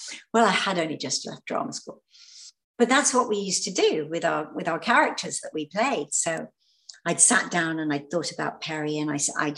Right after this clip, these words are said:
I sort of very humbly gave it to him. And I said, "Look, I've, I've written all this stuff, and I just,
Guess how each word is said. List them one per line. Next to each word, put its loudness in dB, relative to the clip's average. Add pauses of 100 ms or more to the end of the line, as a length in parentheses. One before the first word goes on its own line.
I 2
sort 2
of -10
very 0 (260)
humbly 0
gave -2
it -10
to -6
him. -10
And -6
I -6
said, -6
"Look, -6
I've, -8
I've -12
written -2
all -6
this -2
stuff, -6
and -6
I -8
just, -2